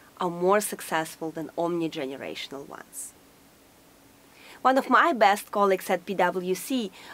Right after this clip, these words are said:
was a retired partner who continued to engage with student events well into his sixties. It was amazing having someone like him sharing his wisdom. His energy was infectious,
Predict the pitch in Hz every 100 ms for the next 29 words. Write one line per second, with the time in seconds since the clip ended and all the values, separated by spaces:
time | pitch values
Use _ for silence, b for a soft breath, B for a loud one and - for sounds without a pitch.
0 | B 208 208 202 196 220 208 185 - 214
1 | 202 - 151 180 254 B B - - -
2 | 254 294 262 262 262 262 240 220 202 190
3 | 190 - 190 - 202 208 196 196 160 151
4 | - B B 185 196 196 196 185 170 -
5 | 170 - - - - - - _ _ _
6 | _ _ _ B B B _ 269 294 294
7 | 269 220 240 285 202 170 B B B 240
8 | 247 208 240 233 285 240 196 190 - 247
9 | 202 190 B - 214 202 202 - 170 175
10 | 175 - - - _ _ _ _ _ _
11 | - 220 - - - 247 247 202 - 160
12 | 175 175 160 - - - - 92